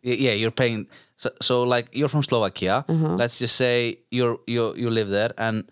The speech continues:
Speaker 1: some company here asks you to do something, like, uh, sk-, ski or something, and they're gonna pay you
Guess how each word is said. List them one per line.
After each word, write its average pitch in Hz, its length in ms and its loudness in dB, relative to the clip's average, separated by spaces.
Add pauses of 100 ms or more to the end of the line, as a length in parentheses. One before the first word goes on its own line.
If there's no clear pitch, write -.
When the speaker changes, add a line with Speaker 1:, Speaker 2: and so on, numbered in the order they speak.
(180)
Speaker 1:
some 127 160 -4
company 120 400 -2
here 113 300 -2 (100)
asks - 240 -6
you 113 220 -6
to 110 480 -6
do 117 120 -2
something, 110 520 -4 (480)
like, 98 300 -4 (200)
uh, 101 400 0
sk-, - 260 -2
ski 110 300 -2
or 98 80 0
something, 107 420 -4 (540)
and 113 320 -4
they're 135 320 0
gonna 127 200 -2
pay 135 220 0
you 123 460 0